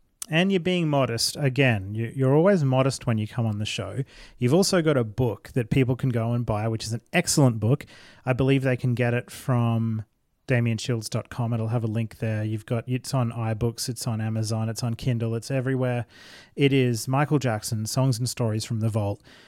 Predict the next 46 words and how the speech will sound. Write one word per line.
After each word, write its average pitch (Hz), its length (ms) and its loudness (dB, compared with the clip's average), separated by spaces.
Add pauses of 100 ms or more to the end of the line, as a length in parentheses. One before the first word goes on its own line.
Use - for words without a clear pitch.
(160)
It 143 140 4
is 127 360 2 (200)
my 123 400 2
favorite 113 640 -2
book 113 460 -6
that's - 240 -6
ever 151 240 4
been 127 240 2
written 120 300 -2
on 117 100 0
Michael 113 280 -2
Jackson 107 340 -6
artistry. 104 680 -8
It 127 160 -2
is 117 140 0
a 107 80 -4
deep 123 400 -2
dive 107 320 -2
into 117 220 -4
the 117 100 0
way 107 200 -2
he 170 200 -2
worked 113 400 -2 (260)
using 120 480 0
the 117 120 -2
voices 120 640 0
of 127 220 0
the 117 80 -2
people 117 440 -2
in 147 160 0
the 135 80 0
room 113 240 -2
with 127 160 -2
him 143 260 -2
and 170 200 4
Michael 151 280 2
Jackson's 123 380 -2
own 151 200 2
voice. 107 360 -4 (560)
Uh, 113 200 -4
it 127 120 0
is 135 160 4
all 123 160 4
about 113 260 -2
the 127 80 -2
songs, 123 640 0